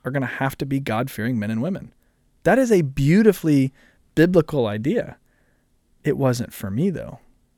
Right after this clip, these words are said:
And I think that's something I've learned in life, is that God gives me visions and ideas that oftentimes aren't for me. And it may be, it may be that it's, it's something that he's given me so that I can encourage and support and come alongside someone else. I mean, if someone were to call me and say, "Luke, I'm building that camp,"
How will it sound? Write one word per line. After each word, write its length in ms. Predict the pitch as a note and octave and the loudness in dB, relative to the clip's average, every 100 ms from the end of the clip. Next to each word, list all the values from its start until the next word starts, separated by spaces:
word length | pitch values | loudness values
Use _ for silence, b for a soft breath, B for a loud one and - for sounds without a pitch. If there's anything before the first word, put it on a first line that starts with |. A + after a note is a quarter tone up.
| _ _ | _ _
And 100 | C#3 | 2
I 60 | D3+ | 4
think 220 | G3 D#3 | 2 2
that's 220 | E3 F#3+ | 0 2
something 280 | - E3 D#3 | 0 0 0
I've 160 | B2+ A2+ | -2 0
learned 260 | C#3 G#3+ | 2 2
in 100 | C3+ | 0
life, 240 | F#2 D2+ - | -4 -10 -10
is 80 | |
that 140 | A#2 - | -12 -6
God 220 | F#3 C4+ | -4 -2
gives 220 | G3 D3+ | -2 0
me 160 | D3+ D3+ | 0 -2
visions 500 | A2 A#2+ C#3+ D#3 C3+ | -2 -2 -2 -2 -2
and 80 | G#2 | -6
ideas 440 | F#2+ A2+ C#3+ D#3 | -6 -4 -4 -4
that 120 | B2 | -6
oftentimes 460 | D3+ G#3 E3+ C3 G2 | -6 -6 -6 -8 -8
aren't 200 | - A#2 | -10 -10
for 140 | - E2+ | -10 -8
me. 340 | A#2 G3 - _ _ _ _ F3 | -6 -6 -10 _ _ _ _ -2
And 100 | E3+ | -2
it 60 | |
may 240 | D#3 F3+ G3+ | 0 2 2
be, 360 | F#3+ F#3 E3 b b b b b b b b | 2 0 0 b b b b b b b b
it 120 | E3 | -2
may 200 | F3+ G3 | 2 2
be 160 | F#3+ F#3+ | 4 4
that 160 | D#3+ | 4
it's, 240 | D3 - - _ - | 2 0 -6 _ 0
it's 260 | C3+ - _ - | 0 -2 _ -4
something 400 | - F3 F3 E3 | 2 2 2 2
that 100 | C#3+ | 2
he's 160 | B2 | 0
given 400 | - C#3 D#3 D3+ | 2 0 2 0
me 120 | D#3 | 0
so 200 | D3+ - | 0 0
that 60 | C#3 | 2
I 100 | C3+ | 2
can 120 | C3+ | 2
encourage 480 | A#2+ - - D#3+ D3 | -2 -2 0 2 2
and 120 | A#2+ | -4
support 640 | - A2 - D#3 D3 C#3+ - | -6 -10 -4 2 2 2 -2
and 180 | A2+ | -6
come 160 | - D#3 | -4 -4
alongside 560 | C#3+ B2+ A#2+ A#2+ A#2 A#2 | -2 -2 -4 -4 -4 -4
someone 260 | A2+ A2 | -4 -4
else. 300 | D#3 D#3 - | -6 -8 -6
I 20 | |
mean, 100 | C3+ | -4
if 60 | C3 | -4
someone 320 | - F#3+ A#3 | -2 0 2
were 120 | A3+ | 2
to 60 | D#3 | 0
call 260 | - B2 B2+ | -2 -2 0
me 100 | A#2 | -2
and 100 | A#2 | -4
say, 200 | C3 A#2 | -6 -4
"Luke, 260 | B2 A#2 - | -4 -6 -6
I'm 240 | A#2+ C#3+ | -2 -2
building 260 | B2 C3 A#2+ | 0 -2 -2
that 200 | G#2 - | -6 -10
camp," 300 | A#2+ - | -12 -12